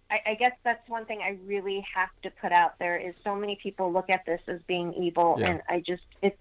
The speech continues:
Speaker 1: not.
Speaker 2: So when you're out there doing your investigations, do you ever feel threatened or that you or a member of your team are, are in danger?
Speaker 1: I don't think we've ever really truly felt that way.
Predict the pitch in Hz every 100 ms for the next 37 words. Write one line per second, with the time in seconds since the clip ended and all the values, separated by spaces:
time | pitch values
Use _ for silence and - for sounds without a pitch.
0 | 190 165 156 - - _ _ _ _ _
1 | _ - - - 165 156 156 170 175 165
2 | 151 151 143 127 135 135 127 120 113 113
3 | 107 - 98 - 90 - 123 120 120 113
4 | 110 101 127 110 - - 120 117 143 139
5 | - _ _ - 120 110 113 107 - 113
6 | 120 127 117 113 104 104 117 117 107 104
7 | 104 - 139 120 120 110 107 - 107 107
8 | 101 104 107 113 113 85 - - _ _
9 | _ _ _ _ _ _ _ _ _ _
10 | _ _ 202 247 277 - 240 240 240 233
11 | 226 226 233 226 214 214 220 214 _ _
12 | - - 220 214 220 208 202 240 180 160
13 | - 175 170